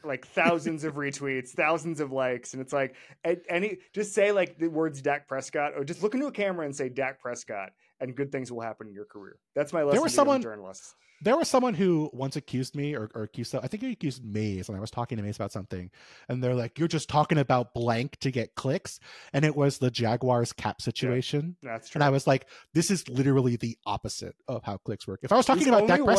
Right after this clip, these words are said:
Speaker 2: Prescott, be fine.
Speaker 1: There's only one clickbait team. Anyway, um, let's get to
Speaker 2: Yes.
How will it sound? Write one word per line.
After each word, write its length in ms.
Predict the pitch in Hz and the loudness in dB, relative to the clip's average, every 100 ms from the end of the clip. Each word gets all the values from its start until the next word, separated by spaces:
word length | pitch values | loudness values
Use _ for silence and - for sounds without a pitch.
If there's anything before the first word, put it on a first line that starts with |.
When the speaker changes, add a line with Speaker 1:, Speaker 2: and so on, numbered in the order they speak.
| 196 | 6
Speaker 2:
Prescott, 240 | 143 - _ _ _ | 4 0 _ _ _
be 60 | - | -2
fine. 300 | 262 110 87 _ _ _ - | -2 -2 -6 _ _ _ -6
Speaker 1:
There's 160 | 175 170 | -4 2
only 320 | 185 208 214 | 4 4 2
one 240 | 180 170 | 2 0
clickbait 500 | - 160 143 135 127 | -4 -6 -4 -6 -6
team. 240 | - 107 95 | -10 -10 -2
Anyway, 380 | 180 147 110 135 | 0 2 0 2
um, 340 | 165 156 139 143 | 6 6 4 0
let's 140 | 170 | -2
get 120 | 196 | 0
to 20 | |
Speaker 2:
Yes. 60 | 190 | 2